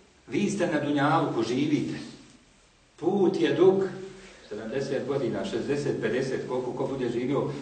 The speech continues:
to je, ljudi, kratko, ali to je dugo u smislu, ako odustaneš od Allahova puta, da te na ahiretu nemaš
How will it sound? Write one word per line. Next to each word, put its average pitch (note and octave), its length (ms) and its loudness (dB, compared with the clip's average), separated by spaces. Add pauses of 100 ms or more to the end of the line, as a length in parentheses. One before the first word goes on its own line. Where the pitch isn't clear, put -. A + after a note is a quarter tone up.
(100)
to D#3 140 2
je, C#3+ 100 4
ljudi, E3 260 6
kratko, - 360 6
ali - 200 6
to F3+ 100 8
je E3 180 8
dugo F#3 440 6 (180)
u C3+ 100 0
smislu, F#3+ 460 4
ako F3+ 240 8
odustaneš F#3 640 6
od E3 140 8
Allahova F3 560 8
puta, G3 380 4 (200)
da C#3+ 140 6
te E3 120 6
na D#3+ 140 6
ahiretu F3+ 440 8
nemaš G3 320 4